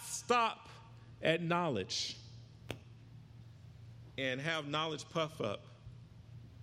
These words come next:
as opposed to letting it lead to a life of Jesus. Here in Psalms chapter one nineteen, verse eighty. So the next stanza, the writer says this,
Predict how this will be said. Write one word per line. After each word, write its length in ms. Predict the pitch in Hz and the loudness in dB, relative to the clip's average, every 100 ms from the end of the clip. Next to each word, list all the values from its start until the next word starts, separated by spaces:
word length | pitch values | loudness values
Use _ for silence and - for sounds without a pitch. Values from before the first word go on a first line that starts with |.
| - | 0
as 160 | 117 | 2
opposed 600 | 120 120 131 123 120 120 - | 2 6 6 6 2 0 2
to 140 | 123 | 4
letting 340 | 110 123 123 117 | 6 6 4 2
it 100 | 113 | 4
lead 420 | 113 117 98 - - - - - - - - - | 6 6 4 0 -10 -16 -18 -18 -18 -16 -16 -4
to 200 | - 120 | 2 2
a 40 | 120 | 4
life 460 | 107 107 104 - | 4 4 2 -2
of 80 | 110 | -4
Jesus. 600 | 104 110 98 - - - - - - - - - - - - - - - - - | 2 2 2 -2 -6 -6 -10 -14 -14 -16 -16 -16 -16 -16 -16 -16 -16 -16 -16 8
Here 200 | 214 240 | 10 10
in 80 | |
Psalms 480 | 202 220 220 220 185 | 8 8 8 6 4
chapter 500 | 220 202 196 180 165 156 - - - - - | 4 4 4 4 4 0 -10 -16 -16 -18 2
one 240 | 127 170 | 6 8
nineteen, 520 | 190 190 185 208 180 156 | 8 4 4 6 6 8
verse 220 | 160 160 | 6 4
eighty. 340 | 160 170 113 87 - - - - - - - - - | 4 4 4 -2 -12 -18 -20 -20 -18 -18 -18 -18 -8
So 160 | - 160 | 6 8
the 100 | 151 | 10
next 300 | 175 220 - | 10 8 8
stanza, 520 | 220 226 220 139 95 - - - - - - - - - - - - - - - - - - - - - - - - - | 10 12 10 6 4 0 -16 -18 -18 -18 -18 -16 -14 -16 -16 -16 -14 -16 -16 -16 -18 -18 -20 -18 -18 -16 -18 -16 -18 -2
the 100 | 135 | 4
writer 300 | 156 190 196 | 6 6 2
says 340 | - 196 180 | 4 4 6
this, 520 | 160 165 110 - - | 6 6 4 -2 -6